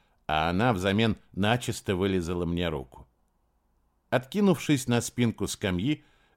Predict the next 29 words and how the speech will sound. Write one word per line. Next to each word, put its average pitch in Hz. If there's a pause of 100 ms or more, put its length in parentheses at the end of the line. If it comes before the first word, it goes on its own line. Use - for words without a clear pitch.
я 127
отрывала 113
от 101
пирожка 107
тесто -
и 143
бросала 101
собаке. 58 (720)
«Ты 277
ей 277
вроде 226
нравишься». 190 (960)
Я 113
повернулась 196
и 190
увидела 185
девчушку, 147 (280)
которая 113
на 127
цыпочках -
выглядывала 104
из-за 101
спинки. 71 (440)
«Это 233
моя 214
собака. 143 (380)
Её 208
зовут 226
Дея». 139